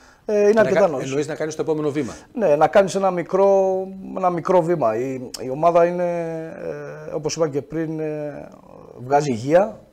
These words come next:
Speaker 1: διοικητικά, δεν της λείπει κάτι από τις υπόλοιπες ομάδες που έχουν πρωταγωνιστικούς, ε,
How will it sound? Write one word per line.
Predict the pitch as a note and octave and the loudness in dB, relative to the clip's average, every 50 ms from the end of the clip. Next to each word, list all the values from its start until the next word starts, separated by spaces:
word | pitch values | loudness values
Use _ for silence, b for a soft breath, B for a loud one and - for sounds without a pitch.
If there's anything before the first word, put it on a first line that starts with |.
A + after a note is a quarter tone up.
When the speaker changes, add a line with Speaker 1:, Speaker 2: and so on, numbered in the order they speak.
| _ _ _ _ _ | _ _ _ _ _
Speaker 1:
διοικητικά, | - A2 A#2+ A#2 F#2+ G#2+ G#2 F2+ G2+ F#2+ - C#3+ F3+ G#3+ A#3 - b b b b b b b b | -14 -8 -8 -8 -6 -6 -10 -10 -10 -6 0 0 0 0 0 -4 b b b b b b b b
δεν | b B2+ D3 D3+ | b -6 -6 -4
της | C3 - C#3 | -4 -6 -6
λείπει | C#3 C#3 A#2+ A#2+ | -6 -6 -8 -10
κάτι | - - C3 A#2+ A#2 - F3 F#3+ G#3 G#3+ - _ _ _ | -2 0 0 0 2 0 -4 -4 -4 -10 -18 _ _ _
από | - A#2+ - B2 A2+ A2+ G#2+ | -14 -12 -6 -4 -4 -4 -4
τις | - - | -6 -8
υπόλοιπες | - - C3 B2 A#2 - | -6 -4 -6 -6 -6 -8
ομάδες | B2+ A#2 B2 A#2+ A2+ - - | -4 -4 -4 -4 -4 -6 -10
που | - _ - B2+ B2+ | -14 _ 0 2 4
έχουν | C3 B2+ - - B2 A2 G#2+ F#2+ E2+ b b b b b b b | 4 2 0 -2 -8 -8 -8 -10 -12 b b b b b b b
πρωταγωνιστικούς, | - A2+ G2 A2+ G#2+ G#2 A2 A2 G2+ - A#2 - - C3 B2 - - | -4 -2 0 0 0 0 -2 -6 -6 -8 -10 -8 -4 -4 -4 -4 -4
ε, | A2+ | -6